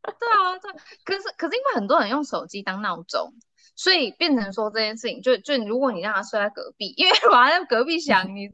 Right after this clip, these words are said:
Speaker 1: 该是没有办法听到。<laughs> 所以你可能还是要买个闹钟这样子。就是如果你真的很睡不好，你就是要排除所有，所有的风险的话，我觉得可以让他自己睡一间，然后你睡一间，这样是可以。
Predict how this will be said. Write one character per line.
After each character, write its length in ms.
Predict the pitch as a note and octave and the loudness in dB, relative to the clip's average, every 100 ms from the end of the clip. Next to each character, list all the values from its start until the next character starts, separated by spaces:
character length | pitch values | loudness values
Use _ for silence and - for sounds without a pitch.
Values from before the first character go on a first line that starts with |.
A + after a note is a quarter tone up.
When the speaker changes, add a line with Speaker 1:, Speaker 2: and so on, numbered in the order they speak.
| A#3+ | 0
Speaker 1:
该 80 | C5+ | 2
是 420 | C#5+ G4+ - G#4 | 2 2 -2 -4
没 60 | D#4 | 0
有 100 | D4+ | 0
办 260 | - G4+ | 0 -4
法 80 | E4 | -4
听 220 | - D4 D#4+ | -10 -12 -10
到。 100 | F4+ | -12
<laughs> 520 | - E5 - G5+ F5 | -12 -16 -10 -8 -8
所 1160 | - - C#5+ - C5 B4+ A4 C5+ - - - G#4+ | -12 -10 -8 0 0 0 -4 -6 -12 -16 -10 -10
以 40 | G#4+ _ - | -10 _ -16
你 120 | E4 | -8
可 100 | F4+ | -2
能 80 | D4 | 0
还 60 | C#4+ | 0
是 100 | C4 | 2
要 160 | E4+ F#4 _ - | 0 0 _ -4
买 200 | A3+ G3 | -2 -2
个 100 | A3 | -2
闹 300 | B3+ G#3+ G3+ | 2 2 0
钟 240 | F#3 F3+ | -6 -8
这 80 | F#3 | -8
样 100 | - A3 | -10 -12
子。 220 | _ - B3 | _ -20 -4
就 80 | A4 | 0
是 160 | A4 D4+ | 0 -2
如 140 | D4 | -4
果 120 | D#4 | -4
你 80 | A3+ | -2
真 140 | A#3 C4+ | -2 -4
的 60 | |
很 300 | - B3 F#3+ _ - | -6 -6 -6 _ -8
睡 180 | A3 | -8
不 220 | F#3 G#3 G3 | -8 -12 -12
好， 260 | - - _ _ _ - | -14 -20 _ _ _ -6
你 120 | A3+ | -4
就 140 | D#4 | -4
是 120 | F#4 A3+ | -6 -4
要 120 | E4+ | -4
排 280 | - G3 G3+ _ - | -4 -8 -8 _ -18
除 180 | G3 G3 | -16 -12
所 280 | - G#3+ | -6 -6
有， 60 | F#3 | -6
所 160 | - A3+ | -4 -4
有 80 | |
的 100 | E3+ | -4
风 240 | F3 F3+ F#3+ | -10 -12 -12
险 180 | - - | -14 -16
的 100 | G3+ | -10
话， 180 | G3 - | -8 -6
我 100 | G3 | -4
觉 120 | A3 | 0
得 120 | A3 | 0
可 200 | G3+ - | 0 -4
以 40 | G#3 | -2
让 160 | A#3 | -2
他 100 | G3 | -4
自 140 | F#3 G#3+ | -6 -10
己 80 | - | -10
睡 220 | G3 F3 | -8 -8
一 40 | |
间， 240 | E3+ E3 D3+ | -8 -10 -10
然 100 | F3+ | -12
后 80 | |
你 80 | F3+ | -14
睡 220 | - - | -14 -14
一 80 | G#2 | -14
间， 180 | - - _ | -18 -20 _
这 60 | B2 | -20
样 80 | - _ | -20 _
是 120 | - | -20
可 240 | - - - | -14 -12 -14
以。 140 | - | -20